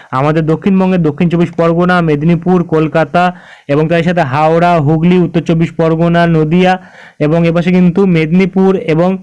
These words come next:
ঝাড়গ্রাম এবং বাঁকুড়া, পুরুলিয়া প্রতিটা জায়গাতেই কিন্তু লক্ষ্য করা যাচ্ছে প্রতিটা জেলাতেই কিন্তু প্রায় একশো মিলিমিটারের ওপর বৃষ্টি। উপকূলের দিকের জেলাগুলিতে কিন্তু, যেটা বর্তমানে পাওয়া যাচ্ছে, প্রায় দুশো মিলিমিটারের কাছাকাছি বৃষ্টি থাকবে। বাংলাদেশের ক্ষেত্রেও একই পরিস্থিতি থাকবে, তবে বাংলাদেশের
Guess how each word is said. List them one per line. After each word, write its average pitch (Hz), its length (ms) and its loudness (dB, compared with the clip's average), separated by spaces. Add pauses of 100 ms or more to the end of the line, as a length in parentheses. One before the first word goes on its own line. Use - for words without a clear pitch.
(360)
ঝাড়গ্রাম 180 640 0
এবং 160 400 0
বাঁকুড়া, 165 440 0
পুরুলিয়া 180 500 2
প্রতিটা 165 340 0
জায়গাতেই 160 420 0
কিন্তু 165 200 0
লক্ষ্য 160 260 0
করা 160 200 0
যাচ্ছে 151 340 -2 (640)
প্রতিটা 202 300 2
জেলাতেই 190 360 0
কিন্তু 190 280 0
প্রায় 180 220 2
একশো 165 160 -4
মিলিমিটারের 180 540 2
ওপর 175 160 0
বৃষ্টি। 175 360 -2 (380)
উপকূলের 208 480 2
দিকের 196 220 0
জেলাগুলিতে 185 560 2
কিন্তু, 180 340 2
যেটা 170 180 0
বর্তমানে 160 440 0
পাওয়া 160 180 0
যাচ্ছে, 160 180 -2
প্রায় 165 180 0
দুশো 147 220 -2
মিলিমিটারের 170 460 2
কাছাকাছি 165 380 -2
বৃষ্টি 160 240 -4
থাকবে। 160 320 -2 (420)
বাংলাদেশের 180 460 0
ক্ষেত্রেও 202 320 0
একই 170 220 0
পরিস্থিতি 185 440 0
থাকবে, 170 340 0 (420)
তবে 156 200 0
বাংলাদেশের 175 500 0